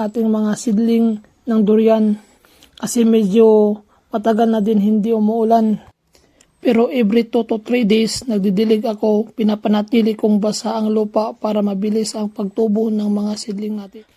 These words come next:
Mano-mano muna tayo sa pagdilig kasi, kasi simula pa lang natin. Sipag at tiyaga lang at dala na din workout. Ikaw ba naman mag-,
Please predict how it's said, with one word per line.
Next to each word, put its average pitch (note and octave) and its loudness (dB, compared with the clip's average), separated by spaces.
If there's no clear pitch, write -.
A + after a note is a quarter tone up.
Mano-mano B3 0
muna A3+ -2
tayo A3 -4
sa A3 -12
pagdilig G#3+ -6
kasi, - -12
kasi A3+ -10
simula G#3+ -6
pa A#3+ -10
lang G#3 -6
natin. G#3 -6
Sipag G#3+ -12
at G#3 -12
tiyaga G#3 -6
lang A3 -4
at G#3 -8
dala A3 -4
na A3 -4
din G#3 -2
workout. G#3+ -6
Ikaw A3+ -4
ba G#3+ -2
naman G#3+ -4
mag-, G3+ -8